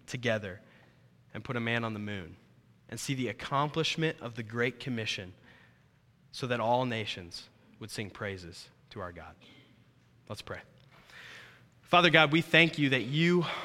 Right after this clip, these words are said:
are growing the gospel, that you are at work in our lives and through us in our community and around the world. Would you continue to grow the gospel here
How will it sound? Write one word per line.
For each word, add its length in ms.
are 180
growing 640
the 100
gospel, 460
that 100
you 160
are 140
at 120
work 380
in 120
our 220
lives 680
and 200
through 320
us 260
in 80
our 120
community 540
and 120
around 380
the 80
world. 360
Would 220
you 180
continue 920
to 100
grow 320
the 80
gospel 520
here 380